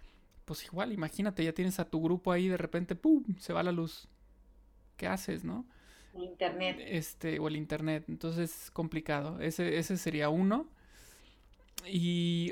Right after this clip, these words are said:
Speaker 1: otro, em, uf, pues la rutina. Yo creo que la rutina. Yo soy mucho de rutinas,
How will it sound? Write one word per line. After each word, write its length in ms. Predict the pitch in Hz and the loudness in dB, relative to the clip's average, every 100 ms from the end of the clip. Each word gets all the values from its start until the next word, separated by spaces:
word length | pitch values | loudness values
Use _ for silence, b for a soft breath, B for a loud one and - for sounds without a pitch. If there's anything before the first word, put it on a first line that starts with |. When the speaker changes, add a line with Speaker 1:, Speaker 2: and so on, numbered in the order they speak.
| - | 2
Speaker 1:
otro, 600 | 180 196 202 202 208 208 - _ _ - - - - - | 2 4 4 6 6 2 -8 _ _ -20 -20 -20 -20 -4
em, 800 | - 170 165 160 156 156 151 156 B B B B B B _ _ _ _ _ _ - - - - - _ - - - - - | 2 4 4 4 2 0 0 -2 B B B B B B _ _ _ _ _ _ -20 -20 -20 -20 -20 _ -20 -20 -20 -18 -10
uf, 320 | 202 196 175 - - - - - - - - - - - _ - - - | -6 -4 -6 -8 -20 -20 -20 -20 -20 -20 -20 -20 -20 -20 _ -20 -20 -4
pues 1000 | 180 170 160 - - - - - - - | 0 0 0 -6 -10 -10 -10 -12 -14 -8
la 200 | 220 165 | -2 0
rutina. 580 | 160 156 160 156 147 143 - - - | 0 -2 -2 -2 -4 -8 -16 -20 -10
Yo 180 | 175 160 | -4 -2
creo 120 | 170 | -2
que 100 | 185 | 0
la 100 | 170 | 0
rutina. 440 | 156 151 160 156 b b b b b | 0 0 0 0 b b b b b
Yo 180 | 180 180 | 0 2
soy 180 | 220 196 | 6 6
mucho 420 | 175 180 190 226 | 8 4 4 4
de 80 | 202 | 4
rutinas, 680 | 180 - 196 226 311 - | 2 0 0 0 -2 -8